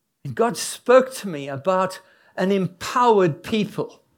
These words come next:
Now, obviously, the king had all those servants. But at the end of the day, we're all servants. That's what we are. We serve a king, a risen king. We're all servants.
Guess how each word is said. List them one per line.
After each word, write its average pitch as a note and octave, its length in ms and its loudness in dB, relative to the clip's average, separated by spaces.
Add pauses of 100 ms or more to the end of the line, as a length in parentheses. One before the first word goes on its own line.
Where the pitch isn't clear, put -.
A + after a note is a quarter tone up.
(160)
Now, D#3+ 120 0
obviously, G#3 300 0
the E3 100 0
king G#3 460 -4
had D3+ 180 -4
all F#3+ 280 2
those F3+ 180 2
servants. D#3+ 800 -2 (1300)
But D#3 140 -4
at G#3+ 160 -6
the - 100 -10
end C4 200 -8
of D4+ 80 -6
the F#3 60 -2
day, C#3 560 -10 (1200)
we're F#3+ 200 0
all D3 120 -2
servants. D#3+ 760 -8 (1500)
That's E3+ 220 -8
what D3+ 160 -8
we C#3 100 -2
are. D#3 240 -10 (880)
We C3 100 -10
serve F#3 800 2 (140)
a - 60 -10
king, D3 380 -6
a A#2+ 100 -12
risen F#3 400 2
king. D3 400 -12 (960)
We're E3 160 2
all A3 60 6
servants. - 720 -2